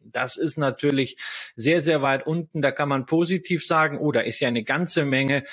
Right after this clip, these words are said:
Aufholpotenzial, eine ganze Menge Wachstumspotenzial. Gleichzeitig muss man aber sagen, ähm, das zeugt, äh,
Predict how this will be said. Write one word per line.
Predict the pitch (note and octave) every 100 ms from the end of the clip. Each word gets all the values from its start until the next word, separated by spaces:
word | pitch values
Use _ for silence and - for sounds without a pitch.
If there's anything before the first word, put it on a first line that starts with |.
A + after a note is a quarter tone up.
| - - -
Aufholpotenzial, | B2 E3 F#3 - - - D#3+ F3 F3+ - - F3 D#3+ D#3+ D3 - C#3+ C#3 D3+
eine | D#3 B2+
ganze | B2+ C#3+ -
Menge | C#3 A#2+ A#2+ A2+
Wachstumspotenzial. | B2 - - D3 - D3 C#3+ C3 - B2+ B2 - - -
Gleichzeitig | B2+ A#2+ - B2+ A#2+ A#2+
muss | B2+ -
man | B2
aber | A2+ G#2+ G#2
sagen, | A2 A2 A2+ A2
ähm, | A2 A2 A2
das | A2+ - -
zeugt, | - B2+ C#3 - - D3
äh, | C3 B2 A#2+ A#2